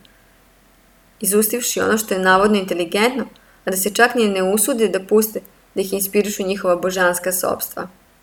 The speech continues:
Ovo su kriterijumi za put današnjice. Svaka faza evolucije duhovne svesti zahteva drugačiji pristup, ali cilj je uvek isti. Međutim, postoji jedan izuzetak. U svakoj eri je uvek postala jedna manjina ljudi koji su bili razvijeni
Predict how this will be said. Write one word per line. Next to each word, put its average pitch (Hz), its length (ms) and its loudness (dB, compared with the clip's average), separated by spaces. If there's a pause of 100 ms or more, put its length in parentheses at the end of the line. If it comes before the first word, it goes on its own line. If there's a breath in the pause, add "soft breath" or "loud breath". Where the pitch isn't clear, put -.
(380)
Ovo 196 140 2
su 214 160 -2
kriterijumi 208 540 2
za 190 100 -2
put 185 280 -6
današnjice. 175 680 -2 (1040)
Svaka 277 340 2
faza 214 380 6
evolucije 202 540 4
duhovne 196 440 0
svesti 185 420 0
zahteva 190 360 8
drugačiji 196 580 4
pristup, - 380 -2
ali 214 180 6
cilj 254 180 4
je 240 80 10
uvek 226 340 6
isti. - 360 -8 (840)
Međutim, 208 360 2
postoji 214 300 8
jedan 233 200 8
izuzetak. 175 760 -2 (600 soft breath)
U 220 60 -4
svakoj 226 520 4
eri 208 100 6
je 233 320 6
uvek 240 360 6
postala 196 400 2
jedna 190 200 4
manjina 208 340 4
ljudi 196 360 4
koji 185 160 0
su 190 140 -2
bili 196 220 6
razvijeni 190 500 0